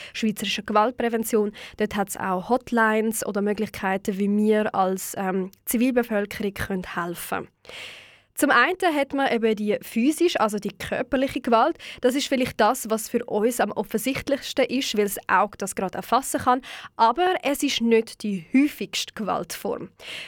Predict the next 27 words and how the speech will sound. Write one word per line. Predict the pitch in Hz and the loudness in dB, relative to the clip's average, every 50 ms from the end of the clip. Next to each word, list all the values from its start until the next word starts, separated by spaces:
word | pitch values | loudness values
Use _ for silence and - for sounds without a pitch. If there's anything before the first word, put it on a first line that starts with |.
| - _ | -18 _
Physische | - - 320 349 339 392 359 - 320 | 2 4 4 6 4 4 0 0 -2
Gewalt | - - 233 226 214 226 311 349 - | 0 2 4 4 4 4 2 -2 -2
kann | - - 262 254 240 | 0 2 2 2 2
sich | 240 247 226 - - | 2 0 0 2 2
ganz | 226 214 220 - | 2 2 2 0
unterschiedlich | - 254 311 320 - 302 - 285 262 269 269 - | 0 0 0 0 0 -2 -2 0 0 0 -2 -2
zeigen. | - - 233 208 208 233 240 254 240 | 0 2 4 4 4 2 0 -2 -2
Zum | - 240 226 - | -2 -4 -2 0
einen | - - 202 214 240 240 | 0 0 2 0 0 -2
wäre | 254 220 220 202 202 | 0 0 0 0 0
das | 202 196 202 196 - - - - - | -2 -2 -4 -4 -4 -8 -12 -10 -10
die | 214 | -6
sogenannte | 202 - 214 208 - 208 214 196 180 196 190 - 180 180 _ _ - | -4 -2 -4 -2 -2 -2 0 0 0 -2 -2 -2 -4 -4 _ _ -6
tätliche | 208 185 262 240 - - 294 - - 285 | -4 -2 -2 -4 -4 -6 -4 -2 0 2
Angriff, | - 214 208 226 240 247 262 294 302 - | 4 4 4 4 2 0 -2 -2 -2 0
also | - 214 208 202 208 | 0 0 0 0 -2
zum | 196 - - 214 196 | -4 -2 -2 -2 0
Beispiel | 214 220 - - - 233 208 202 - _ _ - | 0 -2 -2 0 0 0 0 0 -2 _ _ -8
ein | 214 - - | -8 -6 -2
Ohrfeige | - 220 220 226 240 233 - - 240 233 240 233 247 254 226 214 | 2 4 6 6 4 2 0 -2 0 0 0 2 2 2 2 2
oder | - - 175 - 170 170 | 2 0 -4 -6 -6 -6
ein | 175 180 - | -6 -6 -6
Tritt, | - 190 214 269 269 - - - - - - - - - - - - - - - | -2 0 0 0 0 -4 -12 -14 -14 -14 -16 -16 -14 -14 -14 -16 -18 -6 0 2
bis | 320 320 - - | 2 2 2 0
hin | - 269 285 277 269 - | 0 0 0 0 0 -2
zu | - - 262 233 233 - _ - | 0 0 0 0 -2 -4 _ -4
Tötungsdelikt. | 233 202 220 220 - - 196 - - - - - 208 - - - - - - - - - | -2 -2 -2 -2 -4 -6 -6 -6 -6 -6 -4 -2 -4 -4 -4 -8 -10 -10 -10 -10 -12 -16